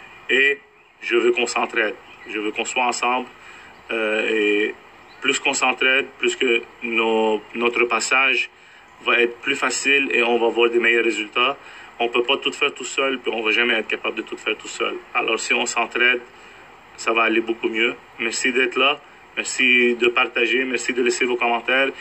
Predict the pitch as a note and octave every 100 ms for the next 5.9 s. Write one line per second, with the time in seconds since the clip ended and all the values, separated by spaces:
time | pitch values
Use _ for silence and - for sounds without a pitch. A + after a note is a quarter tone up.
0 | - - - A#2 A#2+ A2 - - C#3 C3+
1 | A#2+ - - - - B2+ A#2+ C#3 B2+ C#3
2 | - A#2+ C3 A#2+ B2 A#2 B2 B2+ B2 C3+
3 | C#3 D3 B2 - A#2+ A#2+ C3 C3+ C3 A#2+
4 | B2 C3+ C3 D3 C#3 B2 A#2 A2+ A#2+ B2+
5 | - B2 A#2+ A#2+ A#2+ - B2 A2